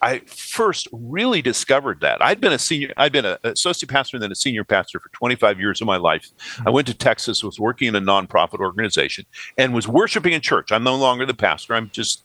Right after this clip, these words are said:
you know, I'm a guy worshiping in the church. And it was at a time when the economy wasn't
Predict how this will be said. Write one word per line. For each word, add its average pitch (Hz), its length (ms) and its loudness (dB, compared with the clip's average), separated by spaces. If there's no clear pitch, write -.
you 131 100 2
know, 92 120 4
I'm 127 160 2
a - 20 -4
guy 95 220 2
worshiping 151 500 -2
in 165 60 -8
the 156 60 -12
church. - 260 0
And 135 340 4
it 139 80 0
was 131 180 -2
at 117 120 0
a 104 60 -10
time 170 280 0
when 139 120 0
the 113 80 4
economy 170 600 0
wasn't 98 320 -4